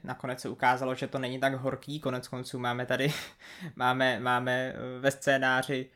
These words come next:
na podcast napsáno nová strategie Xboxu, napsal jsem to tam v uvozovkách s, ve, eh,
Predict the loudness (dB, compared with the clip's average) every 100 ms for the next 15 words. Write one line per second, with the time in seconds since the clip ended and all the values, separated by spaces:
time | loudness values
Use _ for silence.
0 | _ -4 -2 -2 0 2 4 2 -8 0
1 | 2 2 2 -2 -4 2 2 2 -2 -2
2 | -2 -2 -4 -6 -8 -10 -8 -8 -6 -6
3 | -4 -6 -2 -2 -2 -4 -4 -2 -4 2
4 | 2 2 -2 -12 -6 -4 -4 -6 -10 _
5 | _ _ -6